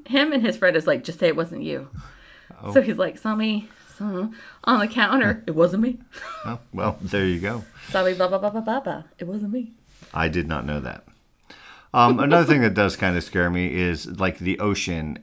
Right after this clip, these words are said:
Speaker 2: as a force of nature scares me quite a bit.
Speaker 1: Well,
Speaker 2: Um,
Speaker 1: we know what scares me in the ocean.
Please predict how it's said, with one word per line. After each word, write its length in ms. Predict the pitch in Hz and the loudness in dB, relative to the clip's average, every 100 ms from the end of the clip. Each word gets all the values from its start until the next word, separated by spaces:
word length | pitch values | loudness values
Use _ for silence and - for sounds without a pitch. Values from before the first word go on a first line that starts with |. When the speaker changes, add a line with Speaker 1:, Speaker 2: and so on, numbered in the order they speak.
| - | -8
Speaker 2:
as 380 | 82 80 78 - | -6 -4 -6 -6
a 140 | 78 | -8
force 300 | - 87 - | -4 -4 -4
of 120 | 78 | -6
nature 320 | 73 71 80 | -6 -6 -8
scares 340 | 78 80 82 80 | -6 -4 -4 -4
me 220 | 82 78 - | -6 -6 -6
quite 200 | 82 76 | -4 -4
a 40 | |
bit. 260 | 73 80 - _ - - - - | -4 -6 -8 _ -20 -20 -20 -12
Speaker 1:
Well, 160 | - - | -10 -8
Speaker 2:
Um, 160 | - | -6
Speaker 1:
we 100 | 185 | -4
know 140 | 185 - | -4 -6
what 160 | - | -8
scares 260 | - - - | -10 -12 -10
me 160 | - - | -12 -12
in 80 | |
the 140 | - 60 | -12 -14
ocean. 340 | - - - | -16 -16 -18